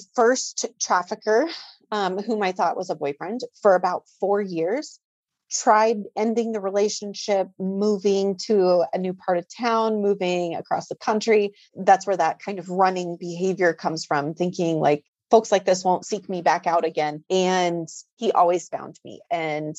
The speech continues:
very much, you know, the domestic violence, like, the cycle of power and control. And so the love bombing, the honeymoon period, the tension,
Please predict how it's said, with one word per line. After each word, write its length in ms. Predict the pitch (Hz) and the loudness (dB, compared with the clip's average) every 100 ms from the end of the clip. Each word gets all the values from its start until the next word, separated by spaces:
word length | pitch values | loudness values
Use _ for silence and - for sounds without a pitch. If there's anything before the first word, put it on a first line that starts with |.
| - | -12
very 380 | 185 202 202 196 | 0 4 4 2
much, 440 | 170 165 - - - | -2 -6 -10 -12 -6
you 100 | 185 | -4
know, 140 | 170 | -4
the 100 | 170 | -4
domestic 520 | 165 165 151 - 160 | -6 -4 -4 -4 -4
violence, 500 | 151 151 151 160 - - | -2 -2 -2 -6 -10 -6
like, 220 | 175 - | -6 -4
the 80 | 160 | -2
cycle 420 | - 147 147 143 | 2 2 2 0
of 140 | 147 - _ - | 0 -8 _ -2
power 240 | 170 151 | 2 2
and 100 | 139 | 0
control. 600 | 139 156 - 190 170 170 - | -10 -6 0 4 4 2 0
And 440 | 160 139 143 143 - _ | -4 -4 -8 -12 -16 _
so 380 | - 175 160 151 160 | 0 4 4 2 0
the 100 | 170 | -2
love 340 | 190 202 190 | 2 0 0
bombing, 500 | 202 190 185 185 185 | -2 0 -2 -2 -4
the 80 | 185 | -4
honeymoon 560 | - 190 202 190 196 185 | -6 -8 -8 -6 -6 -8
period, 840 | - 208 190 185 185 180 175 170 - | -6 0 2 4 4 4 2 -2 -14
the 100 | - - | -14 -14
tension, 760 | - 196 190 - 185 180 185 | -2 -2 -2 -2 -2 0 -4